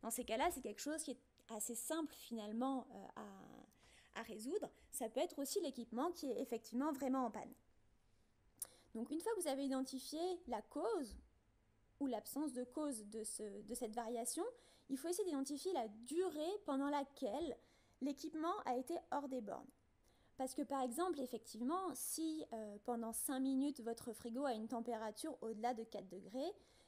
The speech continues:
il n'y a pas de conséquence sur la conservation des réactifs et la fiabilité des résultats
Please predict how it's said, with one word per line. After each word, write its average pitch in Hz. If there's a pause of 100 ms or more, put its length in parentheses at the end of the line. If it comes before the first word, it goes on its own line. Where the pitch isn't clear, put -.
(120)
il 240
n'y 226
a 220
pas 294
de 320
conséquence 262
sur -
la 240
conservation 240
des 262
réactifs 240
et 277
la 220
fiabilité 214
des 254
résultats 233